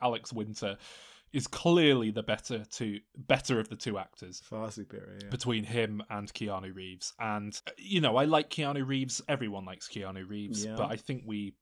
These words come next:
Speaker 1: can we, can we put to bed this notion that Keanu Reeves is secretly a good actor?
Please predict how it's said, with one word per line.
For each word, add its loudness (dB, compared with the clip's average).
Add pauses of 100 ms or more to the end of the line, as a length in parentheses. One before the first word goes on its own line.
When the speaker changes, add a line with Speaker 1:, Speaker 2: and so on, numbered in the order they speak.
(380)
Speaker 1:
can 2
we, 2
can -2
we 4
put 2
to 2
bed 6
this -2
notion 0
that -6
Keanu 0
Reeves -4
is -6
secretly -2
a -2
good 0
actor? -2